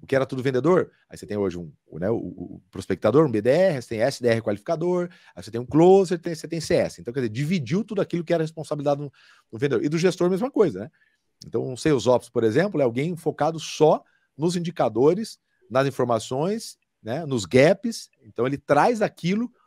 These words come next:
pro gestor, é, é, tomar decisões. Então, o gestor, ele, ele su-, automaticamente, ele subiu hoje de patamar, né? O que era uma atividade ali tática operacional, hoje é tática estratégica, né? Quando tem uma estrutura dessa, por exemplo, né?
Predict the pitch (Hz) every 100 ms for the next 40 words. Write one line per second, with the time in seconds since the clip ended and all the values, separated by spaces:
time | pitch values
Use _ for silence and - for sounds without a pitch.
0 | _ _ - 147 127 147 - - 160 208
1 | - _ _ _ - 123 127 - _ -
2 | 110 104 95 - 135 160 180 214 143 95
3 | 82 131 160 170 156 165 185 190 _ _
4 | _ _ _ 120 139 147 - - 151 -
5 | - 156 226 214 185 - 156 156 175 -
6 | 233 135 147 220 156 117 117 117 - 104
7 | 87 - _ _ _ 101 113 131 165 190
8 | 165 170 147 135 131 117 - 165 185 -
9 | 165 165 143 123 127 107 135 180 139 156
10 | 180 175 135 151 - - 190 196 165 151
11 | 120 - 87 _ _ _ _ - - _
12 | - 143 147 170 170 - 156 175 196 156
13 | 156 135 127 113 107 92 85 98